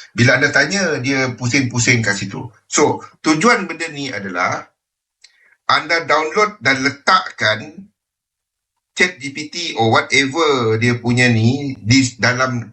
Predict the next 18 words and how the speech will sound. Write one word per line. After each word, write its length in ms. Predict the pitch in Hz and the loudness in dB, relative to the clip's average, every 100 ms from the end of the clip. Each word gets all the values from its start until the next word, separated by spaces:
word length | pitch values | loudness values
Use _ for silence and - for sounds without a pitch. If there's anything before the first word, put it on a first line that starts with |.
| 104 | -4
laptop 480 | 113 - 123 - | -4 -2 -6 -4
anda. 480 | 98 98 - 107 - _ _ _ _ _ _ _ _ _ | -6 -4 -6 -10 -14 _ _ _ _ _ _ _ _ _
Anda 240 | 135 190 | -2 2
jadi 160 | 185 - | 0 0
server 480 | - 147 135 - - _ _ _ _ - | -2 -2 -4 -6 -14 _ _ _ _ -6
kepada 440 | 147 143 139 139 | -2 0 0 0
anda 80 | 131 | -2
sendiri. 560 | 127 135 120 101 113 - _ _ _ - _ | -4 -2 -2 -2 -10 -16 _ _ _ -20 _
Boleh 480 | - 113 151 170 - | -2 2 4 2 -2
pergi 400 | - 139 202 196 | -6 -4 -2 0
offline 720 | 139 - 117 92 120 - 76 - | -2 0 0 2 0 -4 -18 -18
dan 320 | - 120 135 | -2 0 0
tanyalah 400 | 139 156 196 214 | 0 0 0 -2
soalan-soalan. 880 | 202 202 190 175 180 175 160 139 123 - _ _ _ _ _ _ _ _ _ _ _ _ _ _ _ _ _ _ _ _ _ _ _ _ _ _ _ _ - | -4 -2 -2 -2 -2 0 -2 -2 -8 -10 _ _ _ _ _ _ _ _ _ _ _ _ _ _ _ _ _ _ _ _ _ _ _ _ _ _ _ _ -2
Tak, 240 | 247 262 | 0 2
tak, 160 | 175 185 | -2 0
ini 160 | 240 | -2
free. 400 | 208 254 165 110 | -2 -2 -4 -6